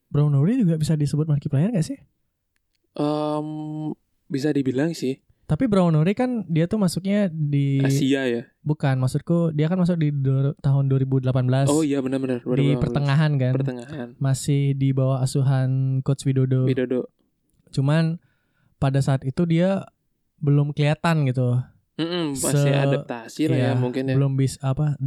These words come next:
Speaker 1: belum segagah
Speaker 2: Betul.
Speaker 1: musim ini gitu.
Speaker 2: Yoi, keren, keren.
Speaker 1: Jadi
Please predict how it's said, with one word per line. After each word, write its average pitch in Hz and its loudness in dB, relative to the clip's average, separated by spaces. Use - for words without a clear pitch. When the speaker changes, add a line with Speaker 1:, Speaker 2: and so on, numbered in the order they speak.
Speaker 1:
belum 143 0
segagah 131 0
Speaker 2:
Betul. 135 -8
Speaker 1:
musim 139 0
ini 151 2
gitu. 120 -2
Speaker 2:
Yoi, 117 -8
keren, 123 -8
keren. 120 -8
Speaker 1:
Jadi 147 2